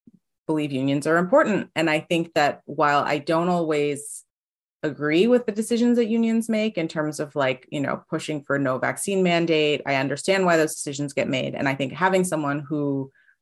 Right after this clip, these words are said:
under-, like, deeply understands union work and how, and, like, how that organizing happens, I think is gonna be really valuable, um, in a leadership role like this.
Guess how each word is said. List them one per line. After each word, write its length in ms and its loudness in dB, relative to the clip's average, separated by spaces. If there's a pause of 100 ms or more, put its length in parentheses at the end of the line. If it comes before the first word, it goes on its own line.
(300)
under-, 180 2 (140)
like, 200 0
deeply 280 4
understands 800 0 (480)
union 800 0 (380)
work 460 2
and 140 -2
how, 600 2
and, 100 -4
like, 120 -4
how 120 -2
that 160 2
organizing 380 0
happens, 400 -2
I 60 0
think 180 -6
is 80 -8
gonna 180 -4
be 140 -4
really 240 -2
valuable, 600 -2 (380)
um, 440 -2 (180)
in 80 -2
a 60 0
leadership 380 -4
role 120 -2
like 160 -6
this. 320 -8